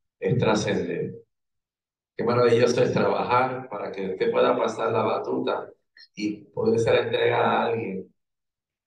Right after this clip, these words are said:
de una generación diferente a la tuya. Pero también es glorioso no olvidarnos de la generación antigua.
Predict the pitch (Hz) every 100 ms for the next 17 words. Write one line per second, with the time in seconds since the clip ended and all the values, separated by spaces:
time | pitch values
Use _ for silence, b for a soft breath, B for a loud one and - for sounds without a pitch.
0 | _ 104 107 117 113 113 107 - 110 107
1 | 104 95 98 - 95 95 - 82 80 -
2 | - _ _ _ _ _ _ _ _ _
3 | _ _ _ _ _ _ _ _ _ _
4 | _ _ _ _ _ _ _ _ _ _
5 | - 101 98 92 110 - - 117 - -
6 | - - _ _ _ _ _ _ - -
7 | - - - - - - - _ _ _
8 | _ _ - 120 165 165 156 131 113 -
9 | - - - _ _ _ _ 92 92 95
10 | - 87 - 87 - - - - -